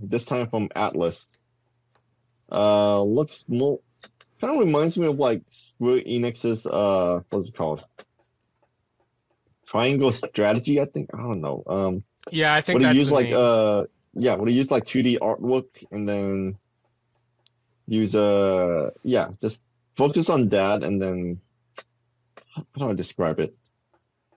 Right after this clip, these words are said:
Speaker 1: Yeah, just the way the art direction is for this game, which, okay. Yeah, I don't play R P Gs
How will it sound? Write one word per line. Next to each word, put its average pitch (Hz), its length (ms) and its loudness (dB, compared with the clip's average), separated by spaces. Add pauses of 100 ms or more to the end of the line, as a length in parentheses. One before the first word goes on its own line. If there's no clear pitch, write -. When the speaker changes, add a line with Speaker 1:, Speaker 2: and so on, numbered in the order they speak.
(240)
Speaker 1:
Yeah, 120 200 2
just 139 200 -2
the 196 60 2
way 190 140 6
the 127 180 2
art 110 220 2
direction 90 460 -2
is 90 300 -2 (1040)
for 101 100 0
this 98 140 -2
game, 92 320 -2 (560)
which, - 320 -4 (440)
okay. 110 340 0 (720)
Yeah, 107 200 2
I 120 40 2
don't 147 120 2
play 131 140 4
R 113 160 4
P 107 140 0
Gs 98 280 -2